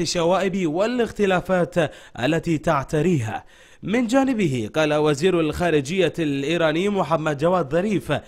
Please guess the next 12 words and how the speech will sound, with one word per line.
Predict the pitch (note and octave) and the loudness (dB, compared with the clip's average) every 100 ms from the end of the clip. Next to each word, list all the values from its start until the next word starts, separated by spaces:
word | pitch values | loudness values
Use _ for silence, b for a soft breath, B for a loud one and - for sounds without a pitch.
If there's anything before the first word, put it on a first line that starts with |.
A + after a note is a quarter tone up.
| B B B B | B B B B
إن | G2 G2 | -10 -4
الجمهورية | B2+ C3+ D3+ E3+ G3 G#3 - | -2 -2 0 2 4 2 2
الإسلامية | F3 E3+ E3 F3+ F3 A3 F#3+ | 0 0 -2 -2 -2 -2 -2
تعير | C#3 - E3+ E3+ A#3+ G#3 C#3+ | -2 -2 0 0 0 0 0
اهتماما | B2+ E3 D3+ F3+ G#3 | -2 -2 0 0 0
بالغا | G#3+ A3 C4 G#3+ D3 C3 - B B B B | -2 0 2 2 0 -2 -4 B B B B
لتطوير | - B2+ E3 F3 G#3+ F#3+ | -6 -2 -2 0 2 2
التعاون | F3+ F#3 E3 F3+ G3+ G#3 A#3 | 4 6 6 6 4 2 0
مع | A3 F#3 E3 | 0 2 2
الإمارات | D#3+ C3+ F3 E3+ E3+ E3+ D#3 | 2 2 0 2 2 2 2
العربية | E3 D3+ D3 D3 B2+ C#3 C3+ | 2 4 4 4 2 2 0
المتحدة. | C3 B2 B2 C3 G#2 G2+ E2+ | 0 -4 -2 -4 -6 -10 -12